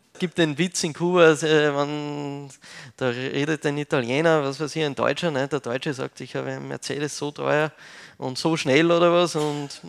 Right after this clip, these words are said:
und der, der Italiener sagt, er hat das schönste Auto, und der Kubaner sagt,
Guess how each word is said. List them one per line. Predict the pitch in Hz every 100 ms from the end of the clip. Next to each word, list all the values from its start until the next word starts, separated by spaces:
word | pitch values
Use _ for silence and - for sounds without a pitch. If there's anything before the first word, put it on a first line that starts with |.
| - 139
und | 135
der, | 147 135 135 135 139 131
der | 131 139 135
Italiener | 147 143 143 143
sagt, | 143 143
er | 143
hat | 139
das | 147
schönste | - 156 - 131
Auto, | 135 -
und | 143 139
der |
Kubaner | - 135 117 139
sagt, | 135 139